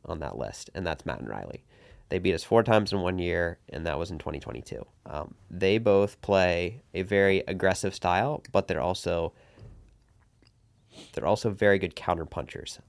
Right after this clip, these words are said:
But they also understand the game of pickleball well. You can't just go out and swing for the fences without a legitimate understanding of when and where you should attack. 'Cause I think that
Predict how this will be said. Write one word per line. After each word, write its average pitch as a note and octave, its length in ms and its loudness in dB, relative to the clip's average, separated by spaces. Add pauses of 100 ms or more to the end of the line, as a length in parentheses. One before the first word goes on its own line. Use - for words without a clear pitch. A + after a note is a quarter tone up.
(300)
But - 180 -2
they F#2+ 160 2
also F#2+ 500 0
understand F2+ 920 0
the F#2+ 80 -6
game F2 180 -4
of D#2 100 -10
pickleball C2 460 -6
well. - 380 -8 (760)
You G#2+ 140 -2
can't A#2+ 300 4
just - 400 0 (460)
go G#2+ 200 6
out G2 300 8
and F2+ 280 -2
swing G2 220 -2
for F2+ 140 -6
the E2+ 80 -6
fences F2 520 -4
without F2 500 0 (420)
a F2+ 80 -4
legitimate F#2 560 -2
understanding F2+ 560 -4
of E2+ 120 -10 (100)
when F#2 260 0
and F2 160 -2
where E2+ 240 -4
you D#2+ 160 -8
should - 500 -6
attack. - 640 -6
'Cause F#2+ 120 -2
I F#2+ 60 2
think A2+ 320 0
that F2+ 240 -2